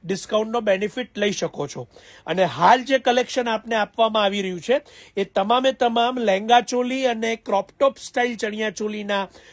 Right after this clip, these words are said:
કલેક્શન અહીંયા બતાવવામાં આવે છે, જેથી આપ ઘરે બેઠા જોઈ શકો અને કિંમતો એની જાણી શકશો.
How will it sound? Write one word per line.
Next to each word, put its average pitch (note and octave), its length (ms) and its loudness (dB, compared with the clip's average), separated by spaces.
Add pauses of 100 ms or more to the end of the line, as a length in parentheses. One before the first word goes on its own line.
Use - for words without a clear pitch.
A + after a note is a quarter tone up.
(120)
કલેક્શન G#3 500 0
અહીંયા G#3 240 0
બતાવવામાં F#3 560 2
આવે E3 180 0
છે, B3 120 2
જેથી G#3 360 0
આપ G3+ 160 4
ઘરે F3 260 2
બેઠા G#3 280 0
જોઈ F#3 240 -2
શકો B3+ 440 2 (260)
અને F#3 200 -6
કિંમતો F#3+ 480 -4
એની G3+ 140 -4
જાણી E3 280 -2
શકશો. C#3+ 480 -10